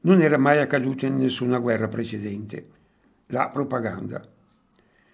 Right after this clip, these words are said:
Manifesti tentano di ravvivare lo spirito patriottico. E ce n'è uno in Francia dove ardimentosi giovanotti imbracciano il fucile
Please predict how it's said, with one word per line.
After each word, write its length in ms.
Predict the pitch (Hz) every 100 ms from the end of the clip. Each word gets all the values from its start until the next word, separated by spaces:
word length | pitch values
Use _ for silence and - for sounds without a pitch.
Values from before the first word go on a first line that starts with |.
| _ _ _ _ _
Manifesti 720 | - 165 190 214 220 - 254 269
tentano 560 | 139 156 151 147 151
di 240 | 135 135 131
ravvivare 580 | 131 135 139 131 131 135
lo 120 | 135
spirito 560 | - 160 143 135 143
patriottico. 920 | 127 135 139 156 151 - - 123 - _ _ _ _ _ _ _ _ _ _
E 220 | 190 214
ce 140 | - 214
n'è 160 | 285
uno 220 | 185 165 143
in 100 | 127
Francia 540 | 135 135 123 113 113
dove 580 | 113 147 139 135 127 - _ _ -
ardimentosi 920 | 135 120 127 131 135 151 202 147 131
giovanotti 560 | 135 139 190 220 -
imbracciano 560 | 160 135 139 147 - 147
il 80 | 135
fucile 640 | 156 165 160 135 123 123